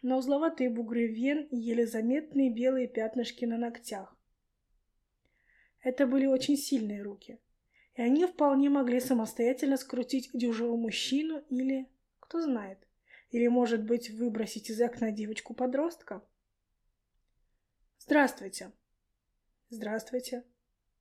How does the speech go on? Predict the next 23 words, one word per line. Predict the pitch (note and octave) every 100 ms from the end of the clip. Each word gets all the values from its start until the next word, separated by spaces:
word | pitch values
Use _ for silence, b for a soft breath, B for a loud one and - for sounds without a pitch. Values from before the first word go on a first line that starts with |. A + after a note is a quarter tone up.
| _ _ B B B
«Я | -
пришла | C4+ B3+ - D4
поговорить | C#4+ C4+ C4+ C#4 C#4
с |
вами | C4 B3+ C4
о | C#4+
Саше». | - A3 - - - _ _ _ _ _ _ _ _ _
«Я | B3+ C4
слышал. | C#4+ - A#3+ - - G3 _ _ _ _ _
Да. | A#3 A#3 G3+ G#3 _ _ _ _ _ _
Саша. | - - - - - - _ _ _ _ _ _ _ -
Ее | A#3 A3+
убили». | A#3+ A#3 G#3+ F#3+ - _ _ _ _ _ _ _ _ _ _ _ _ _ _ _ _ _ _ _ _ _ _ _
Он | - B3+
сказал | - C#4 C4 C4+
это | B3+ B3+ C4 A#3+ B3 -
тускло, | C#4 A#3 - - G3 F#3+ _
как | - A#3 A3
будто | B3 B3
сообщал | A#3+ - B3 B3 - B3
мне | A#3+ A#3
что-то | A#3 - B3 A#3+
такое, | A#3+ B3 A#3+ - D#4 D#4+ A3+ A3